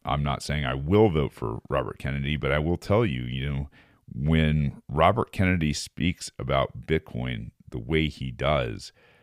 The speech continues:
uh, and does so without a teleprompter, without notes, you can tell the guy has actually put some, some real time into this, and he understands it as not crypto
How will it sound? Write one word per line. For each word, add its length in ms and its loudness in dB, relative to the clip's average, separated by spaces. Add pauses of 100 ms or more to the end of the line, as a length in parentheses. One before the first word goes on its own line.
(200)
uh, 300 -2 (180)
and 300 -2
does 240 0
so 320 0
without 320 0
a 40 0
teleprompter, 800 -2 (100)
without 440 0
notes, 440 -4 (480)
you 120 -4
can 140 0
tell 280 6
the 80 0
guy 240 4
has 120 0
actually 300 -2
put 260 -4
some, 260 -6 (140)
some 220 -2
real 200 0
time 340 0
into 120 -6
this, 220 -8
and 160 -2
he 160 2
understands 640 -2
it 120 -6
as 440 -2
not 340 0
crypto 560 -2